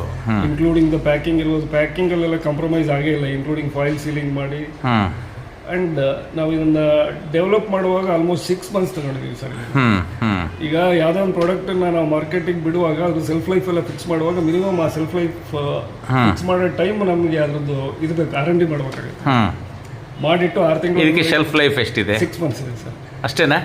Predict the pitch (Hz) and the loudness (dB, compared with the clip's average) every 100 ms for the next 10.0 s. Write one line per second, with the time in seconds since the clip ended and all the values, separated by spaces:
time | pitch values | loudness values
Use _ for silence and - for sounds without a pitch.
0 | - 190 180 156 196 - 220 190 220 165 | -2 0 2 4 4 4 2 4 6 4
1 | - 151 135 170 175 180 185 185 180 190 | 2 -2 0 2 4 4 2 0 0 2
2 | 180 185 175 180 170 151 196 - 180 196 | 2 2 0 0 0 0 0 -2 0 0
3 | 190 165 175 202 202 208 180 160 151 151 | 2 2 4 4 4 2 2 0 -4 -8
4 | 165 180 175 196 208 220 - 196 156 170 | -6 -4 2 4 4 2 0 0 2 2
5 | 165 - 202 156 160 - - - - - | 0 0 0 2 0 -2 -10 -16 -18 -14
6 | - 165 175 156 151 117 - - - - | -4 0 2 2 0 -6 -12 -14 -12 -2
7 | 180 180 170 151 151 151 196 160 139 147 | 2 2 2 -2 -4 -4 -4 -4 -6 -6
8 | 139 139 139 135 - - - - 139 127 | -6 -6 -8 -8 -10 -10 -10 -2 2 4
9 | 131 127 131 131 135 - 127 120 120 | 4 4 2 0 -2 -2 0 4 4